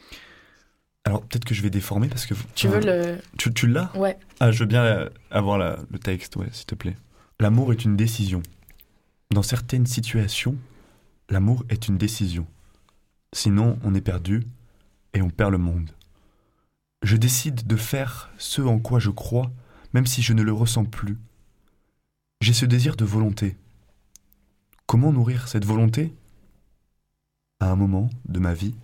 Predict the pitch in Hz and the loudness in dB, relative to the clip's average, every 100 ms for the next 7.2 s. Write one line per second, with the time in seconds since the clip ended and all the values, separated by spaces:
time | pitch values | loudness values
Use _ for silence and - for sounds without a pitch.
0 | - _ _ _ _ 101 98 107 101 98 | -20 _ _ _ _ 0 2 2 0 0
1 | 104 98 107 113 - 95 - 85 - - | 0 0 -2 -4 -4 -4 -4 -8 -10 -14
2 | _ _ _ _ _ _ _ - 92 - | _ _ _ _ _ _ _ -6 -4 -4
3 | - - 110 - 82 82 - 92 92 _ | -4 -2 -2 -2 -4 -6 -4 -6 -6 _
4 | _ _ _ _ _ - 120 123 104 92 | _ _ _ _ _ -2 0 0 -2 -2
5 | 87 87 - 123 123 - _ _ _ _ | -2 -2 -2 -2 -4 -16 _ _ _ _
6 | _ 92 85 113 - 92 87 85 82 - | _ -4 0 -2 -2 -4 -4 -4 -6 -4
7 | 80 - | -8 -8